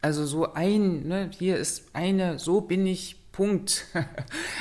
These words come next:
Also da, davon auch mal wegzukommen. Und Diversität ist ja, ähm, jetzt auch in aller Munde. Und, ähm, auch für die Persönlichkeit, ja, würde ich mal für eine Diversität plädieren.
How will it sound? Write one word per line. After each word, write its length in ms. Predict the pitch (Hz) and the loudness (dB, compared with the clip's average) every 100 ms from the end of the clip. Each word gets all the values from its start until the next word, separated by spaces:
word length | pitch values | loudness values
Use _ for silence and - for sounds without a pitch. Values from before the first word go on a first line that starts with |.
| - | 4
Also 240 | 165 160 | 6 6
da, 240 | 143 151 165 | 8 8 10
davon 460 | 170 202 233 196 | 8 8 8 6
auch 180 | - 147 | 4 2
mal 160 | 147 131 | 2 0
wegzukommen. 720 | 123 - - 113 120 113 113 | -2 -4 -8 -6 -6 -6 -6
Und 560 | 135 127 - - - | -6 -6 -8 -16 -8
Diversität 800 | 143 147 147 147 143 - 165 208 | -2 2 2 0 -2 2 4 4
ist 200 | 208 - | 2 -2
ja, 280 | 156 143 139 - - | -2 -2 -4 -8 -6
ähm, 320 | 135 135 135 | -4 -4 -8
jetzt 380 | 131 135 - - | -8 -6 -6 -6
auch 200 | - 143 | -6 -4
in 100 | 160 | -4
aller 260 | 143 151 156 | -4 -2 0
Munde. 460 | 156 160 170 180 180 - - - - - - - - - - | 0 0 0 0 -2 -10 -16 -16 -20 -20 -20 -20 -20 -20 -10
Und, 420 | - 151 139 135 - | -2 0 0 -2 -4
ähm, 300 | 139 135 135 | -2 -2 -4
auch 220 | - 139 - | -4 -6 -6
für 120 | 147 | -4
die 80 | 139 | -4
Persönlichkeit, 920 | 139 127 185 320 - - 117 117 - - | -2 0 2 2 0 -4 -6 -6 -12 -10
ja, 160 | 151 156 | -8 -6
würde 160 | 143 | -6
ich 200 | 143 139 | -6 -8
mal 260 | 139 135 135 | -6 -6 -6
für 240 | 135 139 | -8 -8
eine 300 | 131 127 131 131 - - - - - | -6 -6 -8 -10 -16 -20 -20 -14 -2
Diversität 880 | 160 147 139 135 - 143 131 - - - | 0 2 0 -2 -2 -2 -2 -4 -14 -12
plädieren. 560 | - 135 135 131 127 | -8 -6 -4 -4 -6